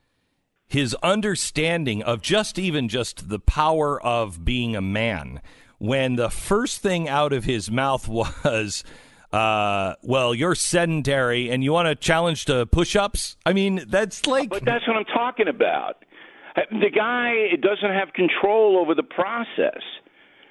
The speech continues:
Speaker 2: He, he's not rational on a campaign trail. And, and that's the story.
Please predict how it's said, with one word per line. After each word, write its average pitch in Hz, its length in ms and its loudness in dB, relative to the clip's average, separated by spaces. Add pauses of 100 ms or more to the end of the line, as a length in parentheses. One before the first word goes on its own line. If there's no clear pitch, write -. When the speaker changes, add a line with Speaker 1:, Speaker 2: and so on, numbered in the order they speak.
(160)
Speaker 2:
He, 180 200 4
he's 170 240 2
not 214 380 2 (440)
rational 156 800 2
on 143 180 2
a 139 40 0
campaign 196 680 0
trail. 78 400 0 (920)
And, 156 200 2
and 165 180 2
that's 226 240 0 (100)
the 196 100 4 (120)
story. 254 640 2